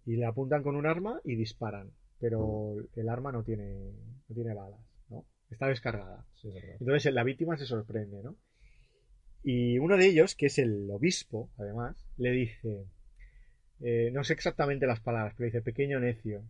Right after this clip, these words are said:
Speaker 1: dice, "¿pensabas que íbamos a matarte? ¿Cómo vamos a matarte si lo que queremos es matarte mil veces?".
Speaker 2: Exacto.
Speaker 1: ¿No?
Speaker 2: Sí,
Speaker 1: Es,
Speaker 2: que
Speaker 1: es
Speaker 2: muera mil veces, su-, que sufra más,
Speaker 1: que sufra
Speaker 2: ¿no? O sea,
Speaker 1: más.
Speaker 2: queremos que
Speaker 1: Es una frase
Speaker 2: divertirnos más.
Speaker 1: Mm, para mí es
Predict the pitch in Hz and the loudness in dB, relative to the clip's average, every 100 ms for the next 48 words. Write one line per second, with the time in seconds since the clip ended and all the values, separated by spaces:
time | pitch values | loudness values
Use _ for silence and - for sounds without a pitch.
0 | - 120 117 117 127 151 - 135 127 117 | -8 -4 -2 -2 -2 -4 -2 -2 -2 -2
1 | 117 110 123 123 120 - 143 165 160 147 | -4 -4 -4 -4 -6 -4 0 2 2 0
2 | - 123 117 127 139 - 190 - 135 123 | -2 -2 -2 -2 -4 -6 -8 -4 0 0
3 | 120 113 120 135 143 139 - - 123 123 | 2 2 0 -2 -2 -4 -10 -12 -4 -2
4 | 117 147 - 143 139 117 113 110 92 87 | 0 0 0 0 0 0 0 -2 -10 -18
5 | - - 92 71 - 73 71 67 - 113 | -20 -16 -12 -8 -6 -8 -10 -18 -14 -10
6 | 147 147 127 117 107 113 117 101 117 98 | -8 2 6 8 10 10 10 10 8 6
7 | 90 85 - - - - 123 98 87 95 | 0 -2 -4 -4 -2 2 2 4 4 4
8 | 98 151 123 120 101 - 98 90 92 98 | 4 4 2 2 2 2 2 2 0 -2
9 | - 98 165 147 160 113 156 135 131 110 | 0 2 4 4 6 8 8 8 8 6
10 | 87 101 85 151 127 - 156 127 123 151 | 6 2 2 -2 -2 -8 -6 -2 0 2
11 | 180 | 2